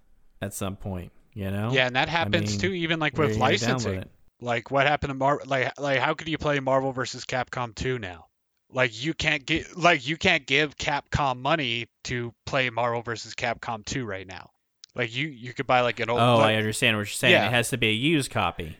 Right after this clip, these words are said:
Speaker 1: Right.
Speaker 2: Either, yeah, 'cause
Speaker 1: Mm-hmm.
Speaker 2: you can't even
Speaker 1: But
Speaker 2: buy
Speaker 1: see,
Speaker 2: it
Speaker 1: there's not
Speaker 2: digitally anymore. So, like,
Speaker 1: Right.
Speaker 2: games that, games like that, if we go digital only.
Speaker 1: Mm-hmm.
Speaker 2: Like, a better example,
Speaker 1: But that's,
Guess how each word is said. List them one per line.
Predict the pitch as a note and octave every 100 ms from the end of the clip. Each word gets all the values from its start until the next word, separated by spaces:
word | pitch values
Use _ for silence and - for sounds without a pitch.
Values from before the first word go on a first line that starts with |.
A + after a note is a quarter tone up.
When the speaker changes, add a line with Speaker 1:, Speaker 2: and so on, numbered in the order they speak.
| _
Speaker 1:
Right. | A#2 A2 G2
Speaker 2:
Either, | D3+
yeah, | C#3 D#3+ F3 A#2
'cause | G#2
Speaker 1:
Mm-hmm. | D#3
Speaker 2:
you |
can't | D#3+ D3+
even | C#3 C#3
Speaker 1:
But |
Speaker 2:
buy | C3 C3+
Speaker 1:
see, |
Speaker 2:
it | D3
Speaker 1:
there's | C#3 A3
not | D3
Speaker 2:
digitally | C#3 B2 A2+
anymore. | A2 G#2+ A2+ C3
So, | C#3+ D3+ C3
like, | B2+ A#2+
Speaker 1:
Right. | G#2
Speaker 2:
games | B2 C3+ B2
that, | C3 B2+ B2+
games | C3+ C3
like | B2+ A#2
that, | B2+ D3 D#3 A#2
if | A#2+ C3+
we | C3+
go | - C3+ F3+
digital | D3+ B2 A#2+ A2 G#2+
only. | G#2 G#2 F#2 F#2 - _ _
Speaker 1:
Mm-hmm. | C3+ G2+ G2+
Speaker 2:
Like, | E3 E3
a |
better | F3 G#3 G3
example, | E3 F#3 E3+ C3+
Speaker 1:
But | B2+
that's, | B2